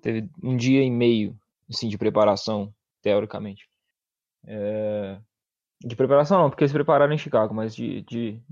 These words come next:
pra aclimar com, com o tempo e as condições lá.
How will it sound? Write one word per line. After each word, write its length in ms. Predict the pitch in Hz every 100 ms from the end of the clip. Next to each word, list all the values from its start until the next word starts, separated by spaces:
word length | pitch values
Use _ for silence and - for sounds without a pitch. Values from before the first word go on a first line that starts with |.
| -
pra 140 | 135
aclimar 400 | 143 180 139 131
com, 200 | 127 123
com 160 | 113 113
o 80 | 104
tempo 380 | 123 123 107 104
e 220 | 101 -
as 140 | 113
condições 480 | - 117 - 113 113
lá. 180 | 98